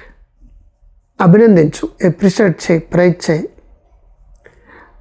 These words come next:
వాడి గురించి బ్యాడ్గా మాట్లాడడం, వాడు క్యాస్ట్ ఫీలింగ్ ద్వారానో, డబ్బు కొట్టో, ఇంకో రూపంలోనో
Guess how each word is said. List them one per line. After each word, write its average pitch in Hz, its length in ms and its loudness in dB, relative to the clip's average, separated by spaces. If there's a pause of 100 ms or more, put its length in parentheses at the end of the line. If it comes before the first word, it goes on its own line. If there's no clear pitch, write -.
(540)
వాడి 220 360 4
గురించి 294 340 4
బ్యాడ్గా 220 420 4
మాట్లాడడం, 190 680 2 (600)
వాడు 214 440 2
క్యాస్ట్ 220 520 0
ఫీలింగ్ 214 320 4
ద్వారానో, 190 560 2 (520)
డబ్బు 180 320 4
కొట్టో, 190 580 0 (140)
ఇంకో 190 360 2
రూపంలోనో 180 600 2